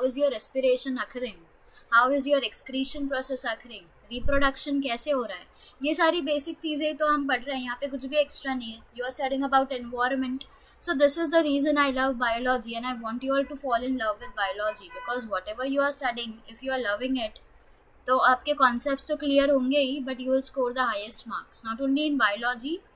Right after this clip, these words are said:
every subject that you study, see to it that you are not getting bored with it, you are loving that subject. Okay, that is going to help you a lot. ठीक है?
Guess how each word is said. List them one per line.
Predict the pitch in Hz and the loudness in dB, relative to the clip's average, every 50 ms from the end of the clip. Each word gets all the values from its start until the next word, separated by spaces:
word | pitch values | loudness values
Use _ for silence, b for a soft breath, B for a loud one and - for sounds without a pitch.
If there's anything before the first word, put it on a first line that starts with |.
| b b b b - - | b b b b -6 -2
every | 254 254 240 269 320 339 330 | -2 0 0 2 0 2 2
subject | 330 285 247 - 294 285 262 | 0 -4 -4 -4 -6 -4 0
that | 277 277 262 - | 0 -2 -2 -2
you | 277 285 277 | -4 -4 -2
study, | - 294 254 233 233 269 247 - - - _ _ _ _ _ _ _ - | 0 0 2 2 2 0 0 -4 -8 -20 _ _ _ _ _ _ _ -14
see | - - 277 285 277 311 | -10 -8 -6 -6 -4 0
to | 311 320 311 | 4 6 6
it | 320 320 269 | 6 4 2
that | 294 277 269 285 | 2 2 2 2
you | 294 285 | 0 0
are | 269 277 | 0 0
not | 269 269 254 | 0 0 0
getting | 277 269 277 277 269 254 | -4 -2 -2 0 -2 -2
bored | 226 226 220 220 226 226 247 | -2 -4 -6 -8 -8 -6 -6
with | 254 247 262 269 | -6 -4 -4 -6
it, | 277 269 254 | -6 -6 -6
you | 247 | -6
are | 247 240 | -6 -4
loving | 233 208 202 202 220 240 247 247 | -2 0 -2 -2 -2 -4 -6 -4
that | 240 233 233 - 233 | -4 -6 -6 -6 -12
subject. | 202 - - - - 190 170 - - - - - - - | -12 -12 -12 -14 -14 -14 -14 -16 -20 -20 -20 -20 -20 -20
Okay, | 214 - - 254 | -16 -12 -10 -8
that | 233 226 220 - 247 254 | -6 -6 -8 -8 -10 -10
is | 247 | -10
going | 254 240 233 233 247 | -10 -10 -10 -8 -8
to | 247 226 202 | -8 -6 -6
help | 196 202 - | -8 -8 -10
you | 220 214 | -6 -6
a | 208 202 185 | -4 -4 -6
lot. | 190 - - - - _ _ _ _ _ _ _ _ _ _ _ _ _ _ _ - | -12 -14 -16 -20 -20 _ _ _ _ _ _ _ _ _ _ _ _ _ _ _ -12
ठीक | 262 262 | -8 -4
है? | 311 370 392 | -4 -4 -6